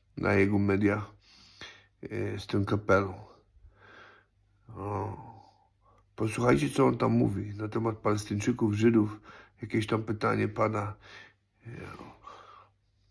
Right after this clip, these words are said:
Ten, ten cały Tomek z Fight Sportu,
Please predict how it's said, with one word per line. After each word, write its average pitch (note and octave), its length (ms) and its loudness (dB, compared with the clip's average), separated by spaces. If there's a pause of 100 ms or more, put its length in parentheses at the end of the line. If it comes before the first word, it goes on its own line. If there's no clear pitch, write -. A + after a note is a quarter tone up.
(2500)
Ten, G#2+ 280 -2
ten G#2+ 260 0
cały G#2+ 340 4
Tomek G#2 440 0
z - 80 -14
Fight G#2 260 0
Sportu, G2+ 680 -2